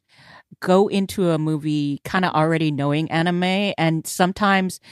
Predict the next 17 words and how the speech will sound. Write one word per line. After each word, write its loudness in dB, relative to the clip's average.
while 4
you -4
may 0
notice 0
that 0
there 2
are -2
some -6
really -2
cool -4
things -6
happening -4
visually, 0
um, 4
it's -2
also 4
maybe 0